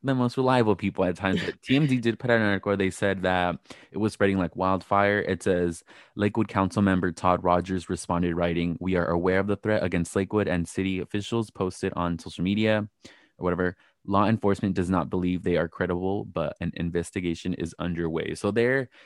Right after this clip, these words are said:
Speaker 1: they're doing something about it. I, you know, when cops, when people say it's under investigation, we know what that means. But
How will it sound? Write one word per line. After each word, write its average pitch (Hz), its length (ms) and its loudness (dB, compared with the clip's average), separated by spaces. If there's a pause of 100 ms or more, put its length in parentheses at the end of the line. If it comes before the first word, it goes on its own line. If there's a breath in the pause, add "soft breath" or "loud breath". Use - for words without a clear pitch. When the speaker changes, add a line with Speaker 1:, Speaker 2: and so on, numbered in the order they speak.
(140 soft breath)
Speaker 1:
they're 123 100 2
doing 143 240 2
something 101 260 4
about 98 240 4
it. 98 240 2 (440)
I, 95 180 0
you 104 200 4
know, 113 140 8
when 98 120 6
cops, 98 380 2
when 92 140 -2
people 92 320 0
say 90 340 0 (380 loud breath)
it's 98 160 -4
under 95 200 4
investigation, 87 840 2
we 98 160 6
know 87 160 2
what 82 160 -4
that 92 220 2
means. 95 340 0
But 85 240 -4